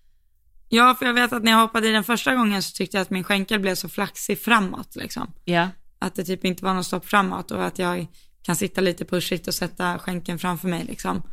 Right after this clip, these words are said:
Speaker 2: Mm.
Speaker 1: Vilket man inte kan göra i den. Men då såg jag typ på några stillbilder, jag tävlade ju förra helgen.
Speaker 2: Mm.
Speaker 1: Att jag tycker typ kanske inte att min skänkel är lika,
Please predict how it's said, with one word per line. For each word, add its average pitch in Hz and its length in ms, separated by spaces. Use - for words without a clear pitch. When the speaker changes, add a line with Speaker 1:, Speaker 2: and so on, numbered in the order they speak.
Speaker 2:
Mm. 160 300
Speaker 1:
Vilket 185 300
man 185 140
inte 180 180
kan 180 160
göra 175 120
i 175 40
den. 175 280
Men 202 160
då 208 160
såg 214 240
jag 185 120
typ 175 200
på - 60
några 180 200
stillbilder, 180 520
jag 175 180
tävlade 180 360
ju 175 100
förra 180 220
helgen. 180 320
Speaker 2:
Mm. 185 400
Speaker 1:
Att - 420
jag 185 160
tycker 185 220
typ 185 160
kanske 185 300
inte 185 180
att 175 100
min 180 180
skänkel 180 500
är 175 120
lika, 175 720